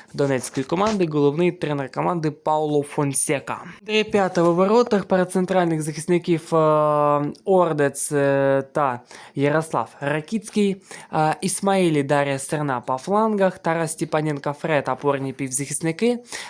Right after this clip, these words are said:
Тайсон, атакувальний півзахисник, Марлас, Бернард по флангах та Факундо Феррейра у нападі. Це стартова розстановка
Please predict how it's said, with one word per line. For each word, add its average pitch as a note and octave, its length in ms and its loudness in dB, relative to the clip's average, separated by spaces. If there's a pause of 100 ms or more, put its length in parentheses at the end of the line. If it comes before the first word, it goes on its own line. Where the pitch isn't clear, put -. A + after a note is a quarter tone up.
(160)
Тайсон, G#3 400 0
атакувальний C#3 580 0
півзахисник, D3+ 720 -4
Марлас, G3+ 760 0 (220)
Бернард D#3+ 580 0
по D#3+ 100 2
флангах F#3 600 -2
та F#3 320 0 (400)
Факундо F#3 440 0
Феррейра E3 480 0
у D#3 100 0
нападі. F3 440 0
Це E3+ 220 0
стартова D3+ 520 -4
розстановка E3+ 600 -4